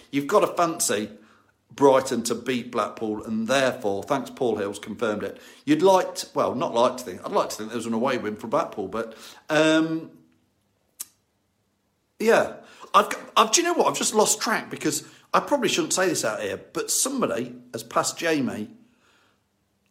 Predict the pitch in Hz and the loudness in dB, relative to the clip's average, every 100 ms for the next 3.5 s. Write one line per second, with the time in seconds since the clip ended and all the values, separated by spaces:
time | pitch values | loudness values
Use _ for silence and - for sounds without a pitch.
0 | _ _ _ _ _ _ - 156 143 135 | _ _ _ _ _ _ 2 4 4 0
1 | 127 - - _ _ _ _ _ - 165 | -4 -16 -20 _ _ _ _ _ -2 0
2 | 151 104 107 - _ - 120 - 143 131 | 0 -2 -8 -14 _ -2 0 0 0 0
3 | 123 131 104 87 92 | 2 2 2 -2 -8